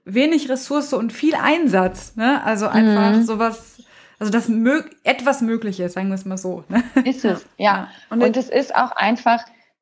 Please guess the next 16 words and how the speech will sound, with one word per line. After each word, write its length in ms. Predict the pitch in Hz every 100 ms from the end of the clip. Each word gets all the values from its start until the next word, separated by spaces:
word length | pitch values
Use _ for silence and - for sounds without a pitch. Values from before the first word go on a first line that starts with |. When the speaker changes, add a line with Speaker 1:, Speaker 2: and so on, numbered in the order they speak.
| _
Speaker 2:
nachhaltig 840 | 214 262 427 - 208 180 175 -
dann. 320 | - 160 175 185
Also 280 | 190 196 208
was 180 | 233 220
Speaker 1:
Ja. 40 |
Speaker 2:
man 140 | 269
sich 160 | 233 233
ja 100 | 226
einmal 360 | - 262 294 262
erarbeitet 720 | 226 - 262 294 285 254 -
hat, 260 | 285 285 - _ _ _ _ -
das, 340 | 233 233 - _ -
das 220 | 226 -
bleibt 400 | 247 339 349 -
dann 260 | 220 196
ja 220 | 175 160